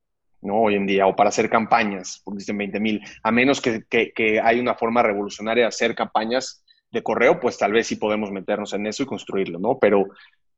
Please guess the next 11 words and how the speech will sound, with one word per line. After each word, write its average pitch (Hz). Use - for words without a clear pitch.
pues, -
usamos 139
de 110
todo 139
tipo, 120
usamos 107
MailChimp, 107
MadMimi, 107
Conecta, 107
Stripe, 104
eh, 95